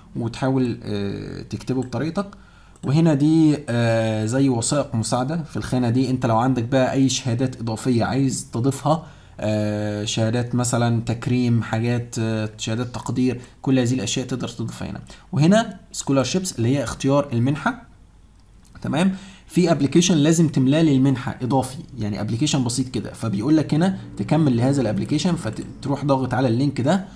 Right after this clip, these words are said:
وتروح تملى الابلكيشن البسيط اللي عندنا هنا اللي هو ابلكيشن المنحة.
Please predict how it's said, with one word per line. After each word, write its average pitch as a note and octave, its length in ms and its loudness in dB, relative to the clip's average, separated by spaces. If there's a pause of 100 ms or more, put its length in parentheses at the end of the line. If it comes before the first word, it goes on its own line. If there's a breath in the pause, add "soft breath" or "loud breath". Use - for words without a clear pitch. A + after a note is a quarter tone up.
(600 loud breath)
وتروح D#3 420 2
تملى F3+ 320 6
الابلكيشن D#3+ 640 4
البسيط D3+ 400 2
اللي C#3 140 4
عندنا C3 340 4
هنا A2+ 240 4 (240)
اللي G#2 140 0
هو D3 140 2
ابلكيشن B2+ 480 0
المنحة. A#2+ 360 -2